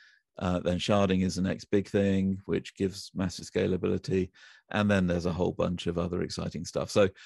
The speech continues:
you know, there's a whole career to, to be had, um, being involved,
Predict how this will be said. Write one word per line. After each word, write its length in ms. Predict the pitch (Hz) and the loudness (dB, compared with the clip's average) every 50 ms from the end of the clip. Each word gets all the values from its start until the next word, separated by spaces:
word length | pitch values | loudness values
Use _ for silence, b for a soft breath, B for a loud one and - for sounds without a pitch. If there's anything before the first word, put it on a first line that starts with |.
| B B B - | B B B 0
you 120 | 123 113 | 4 4
know, 120 | 104 101 | 6 4
there's 340 | 107 101 117 117 113 107 107 | 4 4 4 4 4 4 4
a 80 | 113 104 | 4 4
whole 260 | 104 113 107 98 90 | 4 4 4 4 4
career 520 | - - 95 90 95 98 92 87 85 85 - _ _ _ _ - | 2 2 2 4 6 6 6 4 2 0 -4 _ _ _ _ -2
to, 220 | - 92 90 92 | 0 0 0 0
to 220 | 101 - - 101 | -4 -4 -4 -2
be 220 | 87 92 90 85 85 | 0 0 0 0 0
had, 400 | 85 95 92 90 87 85 85 - - _ - - | -2 -2 -2 -2 -2 -4 -6 -10 -16 _ -10 -6
um, 300 | 92 87 87 85 87 90 - | -2 0 0 0 0 -2 -2
being 180 | - 90 90 87 | -2 -2 0 -2
involved, 540 | 87 85 95 95 92 90 90 - - - | 0 0 0 0 2 0 -2 -6 -10 -18